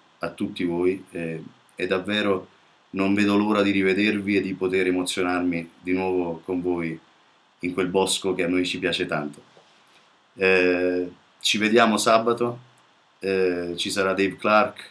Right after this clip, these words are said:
e anche Antonio Pepe, quindi spero davvero di vedervi tutti lì come sempre,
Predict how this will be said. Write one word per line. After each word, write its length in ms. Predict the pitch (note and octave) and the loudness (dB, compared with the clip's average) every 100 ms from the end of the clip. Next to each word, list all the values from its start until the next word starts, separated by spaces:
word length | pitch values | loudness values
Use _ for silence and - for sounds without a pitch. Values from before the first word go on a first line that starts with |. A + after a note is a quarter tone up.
| G2 | -8
e 80 | - | -6
anche 200 | F#2 F#2 | -2 -4
Antonio 300 | F2 F2+ F2 | -2 -4 -2
Pepe, 400 | G#2 G#2+ B2 B2+ - _ _ _ _ | -4 -2 -4 -6 -18 _ _ _ _
quindi 600 | G2 F#2 F2+ F2 F2+ F2 - _ | -4 0 2 4 2 0 -8 _
spero 480 | - - G#2+ G#2 G2+ | -8 0 2 4 2
davvero 520 | F#2+ F2+ G#2 G2+ F#2+ | 0 0 0 2 2
di 120 | F#2 | 2
vedervi 400 | F#2 F#2 F#2 F#2 | 2 4 2 0
tutti 320 | G2 F#2 F#2 | -6 -6 -6
lì 260 | F#2 F#2 E2+ | -2 -2 -2
come 220 | F2 E2+ | -4 -6
sempre, 540 | - G#2 G#2 G#2 G#2 | -2 -2 -2 -4 -8